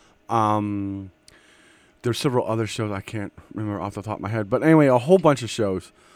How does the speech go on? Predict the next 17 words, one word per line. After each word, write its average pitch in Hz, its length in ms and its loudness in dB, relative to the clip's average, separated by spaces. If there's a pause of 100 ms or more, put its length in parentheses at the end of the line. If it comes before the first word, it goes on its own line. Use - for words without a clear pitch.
(340)
coming 123 260 0
on 113 160 2
in. 107 140 -2
So 127 180 2
make 135 220 2
sure, 135 460 2 (520)
um, 117 300 -2
that 123 160 -4
you 117 100 -2
check - 240 -2
that 135 360 2
out. 143 260 2
Follow 131 360 6
us 120 140 -2
on 117 120 -2
Twitter 160 360 2
on 123 200 0